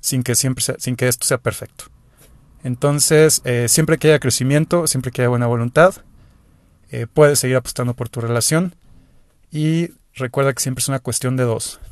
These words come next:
Tú no tienes por qué estar, ni puedes estar cargando una relación por dos personas si otra ya no está comprometida y no le interesa.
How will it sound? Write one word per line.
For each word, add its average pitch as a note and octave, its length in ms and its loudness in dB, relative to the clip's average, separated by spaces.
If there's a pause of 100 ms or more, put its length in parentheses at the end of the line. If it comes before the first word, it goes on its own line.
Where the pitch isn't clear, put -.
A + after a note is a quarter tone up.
Tú C#3+ 120 -4
no C#3+ 100 2
tienes C#3 340 -2 (120)
por A#2+ 160 -4
qué - 80 -8
estar, C3 320 2
ni B2 140 0
puedes D3+ 280 4
estar A#2 280 -4
cargando A#2+ 280 -4
una B2+ 120 0
relación A#2 460 -4 (580)
por B2+ 120 0
dos B2 160 -2
personas B2+ 500 -2
si B2+ 220 -4
otra A#2+ 280 -2
ya A2+ 100 -2
no A#2 80 -2
está A#2 180 -6
comprometida A#2 640 -4
y A#2 80 -8
no A2 140 -6
le A#2 60 -6
interesa. - 420 -10